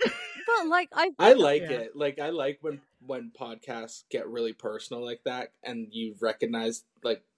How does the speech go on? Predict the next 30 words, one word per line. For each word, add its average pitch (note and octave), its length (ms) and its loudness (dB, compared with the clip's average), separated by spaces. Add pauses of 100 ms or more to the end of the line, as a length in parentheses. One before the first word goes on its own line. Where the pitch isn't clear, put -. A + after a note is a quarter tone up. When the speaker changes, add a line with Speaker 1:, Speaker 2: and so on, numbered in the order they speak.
Speaker 3:
the A#2+ 120 0
hosts A2+ 340 0
are A2+ 80 0
just A2+ 200 -2
people. C#3 460 2
Speaker 1:
Yeah. D3+ 160 -20 (220)
Speaker 3:
Because B2 320 0
then A2+ 220 0
it's A2+ 160 -4
like, A2+ 260 -2
"Oh, F3 300 8 (100)
g-, C3+ 100 2 (120)
like, C3+ 240 0 (140)
my C#3+ 400 0
bullshit A#2 480 0
life A2+ 280 -4
is A#2 140 -6
sometimes C3+ 720 -6
manageable, C#3+ 720 2 (180)
like, C3 300 0 (180)
thinking D3 260 -4
about C#3+ 200 4
other C#4 160 2
people's G#2 380 -8
lives." - 400 -12 (1000)
Like, A#2+ 200 0
in, A2 300 -4
in A#2 120 -2
retrospect. F3+ 640 2
Speaker 1:
Relatable. C#3 160 -16